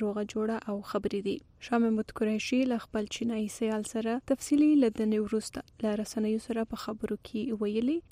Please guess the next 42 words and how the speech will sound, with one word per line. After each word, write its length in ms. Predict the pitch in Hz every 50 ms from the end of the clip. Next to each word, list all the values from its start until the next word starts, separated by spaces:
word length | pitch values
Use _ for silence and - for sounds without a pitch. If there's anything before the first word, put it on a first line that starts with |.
| -
چې 80 | - - 262 262
له 160 | 269 262 -
ښاغلي 440 | - 254 247 247 254 254 254 254 254
وانګ 400 | 233 226 220 220 220 220 214 220
یي 60 | 226 226 -
سره 360 | - 220 226 220 220 226 226 220 220
د 80 | 208 - -
خبرو 360 | 208 202 202 208 - 214 208 208 226 220 208
یوه 240 | 208 202 214 214 214 214 202
مهمه 400 | 208 180 208 226 214 220 220 233
اجنډا 560 | 254 220 202 - - 208 202 196 - 208 - - - -
له 120 | 233 226
افغانستان 560 | - 247 247 247 247 - - - 262 277 285 277 254 214
د 120 | - - 208
امریکایي 440 | 208 202 208 - - - 208 208 208 214
ځواکونو 480 | - 208 208 208 - 220 208 208 208 208 208 208
د 140 | 202 214
امکاني 420 | 208 208 - - 214 208 208 208 208 214
وتلو 380 | 214 - - 214 208 220 214 208
موضوع 340 | 208 220 202 - - 208 196
وه، 140 | 202 208 - -
خو 80 | - -
په 120 | 208 - 208
دې 120 | 196 214 208 220
اړه 120 | 214 220 233 226
یې 100 | 226 220 214
نور 180 | 214 202 - - -
تفصیلات 580 | 202 - - - 202 202 214 202 - _ - 220 220
نه 240 | 208 208 208 202 -
دي 160 | 208 208 247 233 -
خپاره 260 | - - 185 - 202 -
کړي. 240 | - 202 208 - - - _ _ _ _ _ - -
شاه 140 | - 277 262
محمود 280 | 254 262 262 262 262 - -
قریشي 400 | 269 262 254 254 247 - - 285 285 254
د 100 | 240 214 214 -
ګل 140 | 233 220 226 233 - - - 226
یا 100 | 214 202 196 226 -
د 100 | - 202
دوشنبې 640 | 202 202 196 - - 220 202 202 202 208 214 220 - -
په 100 | - 202 202
ورځ 180 | 214 214 196 190